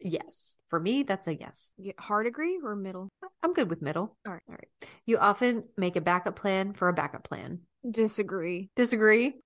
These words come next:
Speaker 2: Yeah, 'cause, like, she's so spontaneous. I don't
Speaker 1: She's
Speaker 2: think
Speaker 1: in the
Speaker 2: she
Speaker 1: moment.
Speaker 2: actually, she doesn't think about consequences at all.
Speaker 1: Yeah,
Speaker 2: Like,
Speaker 1: she's
Speaker 2: she
Speaker 1: very
Speaker 2: kinda
Speaker 1: in
Speaker 2: just,
Speaker 1: the
Speaker 2: like,
Speaker 1: moment.
Speaker 2: she takes things as they come, and then once the shit hits the fan, then that's when she chooses to deal with it.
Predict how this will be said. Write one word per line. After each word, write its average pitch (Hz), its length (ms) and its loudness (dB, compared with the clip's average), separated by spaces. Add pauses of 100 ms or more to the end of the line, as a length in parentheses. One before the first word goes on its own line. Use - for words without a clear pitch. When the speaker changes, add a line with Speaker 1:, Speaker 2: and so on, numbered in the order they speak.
Speaker 2:
Yeah, 349 360 4
'cause, 311 160 0
like, 311 120 -2
she's 359 280 0
so 320 360 4
spontaneous. 285 880 2
I 285 80 8
don't 415 140 2
Speaker 1:
She's 214 60 2
Speaker 2:
think 349 140 2
Speaker 1:
in 196 60 2
the 180 80 4
Speaker 2:
she - 40 2
Speaker 1:
moment. 165 220 6
Speaker 2:
actually, 175 220 -8 (100)
she - 160 -2
doesn't 508 300 2
think 262 180 4
about 262 260 6
consequences 180 1080 -2 (100)
at 220 120 8
all. 202 420 6 (160)
Speaker 1:
Yeah, - 160 -16 (220)
Speaker 2:
Like, 214 80 -6
Speaker 1:
she's 180 100 -2
Speaker 2:
she - 60 -6
Speaker 1:
very 170 120 2
Speaker 2:
kinda 311 120 4
Speaker 1:
in 277 40 0
Speaker 2:
just, 294 140 -4
Speaker 1:
the 302 60 -4
Speaker 2:
like, 165 60 -4
Speaker 1:
moment. 165 300 -6 (320)
Speaker 2:
she 277 80 -6
takes 320 280 -2
things 330 200 0
as 285 160 2
they 269 140 2
come, 233 340 4 (100)
and 220 200 2
then 214 200 2
once 214 200 2
the 240 80 -6
shit 226 240 -2
hits 214 160 -2
the 214 80 -4
fan, 190 380 -2
then 196 300 0
that's 190 280 4
when 196 100 0
she 196 140 -6
chooses 185 420 -4
to 180 100 -6
deal 151 180 -4
with 170 180 -6
it. - 180 -8